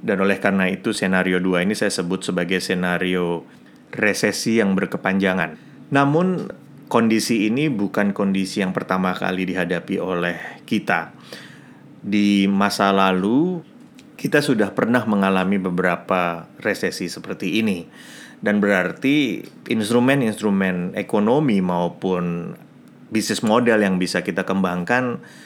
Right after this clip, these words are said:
bisa mengikuti apa yang sudah terjadi sebelumnya. Perlu diingat bahwa dalam kondisi ini, dalam senario ini, dunia kembali seperti biasa,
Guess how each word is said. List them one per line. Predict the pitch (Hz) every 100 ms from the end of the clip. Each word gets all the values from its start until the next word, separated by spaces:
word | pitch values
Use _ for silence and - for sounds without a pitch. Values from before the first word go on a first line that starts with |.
| - - - - -
bisa | 104 101 123
mengikuti | 110 101 95 107 95 110
apa | 98 - 98
yang | 95 95
sudah | 92 85 87 - -
terjadi | - 98 92 92 87 92 87
sebelumnya. | 85 90 85 82 - - - - - - - - - - -
Perlu | 131 160
diingat | 151 123 139 139
bahwa | 104 101 104
dalam | 98 98 98
kondisi | 98 98 95 92 98 95
ini, | 95 98 151 190 -
dalam | 98 92 90
senario | - 98 95 90 92 92
ini, | 87 92 123 196 - - - - - - - - -
dunia | 127 113 117 127 156 165 -
kembali | - 120 107 120 127
seperti | 113 107 113
biasa, | 104 101 95 107 117 196